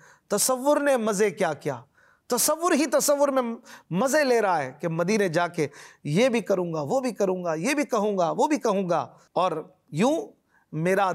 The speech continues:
دل ہے مدینے میں، مدینہ دل کے اندر ہے۔ دل مدینے میں پہنچ گیا ہے۔ کسی شاعر نے کہا نا کہ "مدینے سے بلاوا آ رہا ہے، میرا دل مجھ سے پہلے جا رہا ہے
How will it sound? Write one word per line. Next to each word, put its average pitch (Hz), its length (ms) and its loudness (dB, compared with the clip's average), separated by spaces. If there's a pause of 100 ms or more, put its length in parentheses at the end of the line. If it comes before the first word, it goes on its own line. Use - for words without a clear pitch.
دل 190 160 2
ہے 170 140 0
مدینے 170 500 -2
میں، 240 180 0 (580)
مدینہ 180 380 0 (160)
دل 160 120 -2
کے 147 200 -4
اندر 123 280 -8
ہے۔ 104 140 -16 (260)
دل 165 260 0
مدینے 269 360 0
میں 247 80 2
پہنچ 196 280 -2
گیا 143 200 0
ہے۔ 120 60 -14 (260)
کسی 156 240 -2
شاعر 170 220 0
نے 196 140 -4
کہا 202 180 0
نا 240 180 -4 (380)
کہ 185 240 2
"مدینے 190 520 0
سے 185 200 0
بلاوا 165 500 0
آ 160 180 0
رہا 156 300 0
ہے، 180 180 0 (580)
میرا 180 320 0 (100)
دل 269 260 0 (400)
مجھ 214 180 -2
سے - 160 0
پہلے 240 360 2
جا 220 220 0
رہا 156 280 -2
ہے 113 80 -14